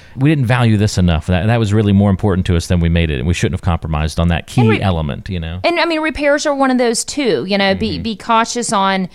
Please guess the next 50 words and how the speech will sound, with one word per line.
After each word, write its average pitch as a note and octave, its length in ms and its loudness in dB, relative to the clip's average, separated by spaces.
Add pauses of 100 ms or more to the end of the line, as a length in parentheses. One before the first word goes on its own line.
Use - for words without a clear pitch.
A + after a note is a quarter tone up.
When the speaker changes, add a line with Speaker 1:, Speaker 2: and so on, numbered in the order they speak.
(320)
Speaker 2:
to B3+ 120 2
me, C#4 160 4
you're A#3+ 160 4
not G#3 220 2
getting F#3+ 220 0
that F#3 200 0
great F#3 260 0
of E3+ 60 0
a E3 80 2
bargain E3+ 680 0
if E3+ 360 -2
there's E3+ 180 -4
all D#3+ 140 0
these E3 360 -6 (200)
repairs F3+ 500 -2
that E3 100 0
are D#3+ 80 0
lingering, E3 640 -4
right? F#3+ 360 0
Speaker 1:
True. F3 140 -8
Speaker 2:
Because F3+ 300 -2
those G3 180 2
Speaker 1:
Mm-hmm. D#3+ 60 -8
Speaker 2:
can E3+ 140 -6
quickly G3 640 -2 (100)
add E3+ 240 0
up. D#3+ 280 0 (200)
You A#3+ 140 2
know, A#3+ 140 2
be, F3+ 280 -4
be A3+ 220 -2
careful B3 320 0
there, G3+ 140 4
too. G3 160 0
Foundation G#3+ 580 0
issue, F3+ 260 -4
I E3+ 60 -2
mean, E3+ 240 -6
that's F3 180 -2
a, E3+ 160 -4
a F3 80 -4
big E3+ 240 -6
red E3+ 280 -2
flag D#3+ 360 0
to E3 120 -8
me, E3+ 240 -2
where E3 340 -2 (300)
it A3 180 2
could G#3 120 -4
be, F3 420 -2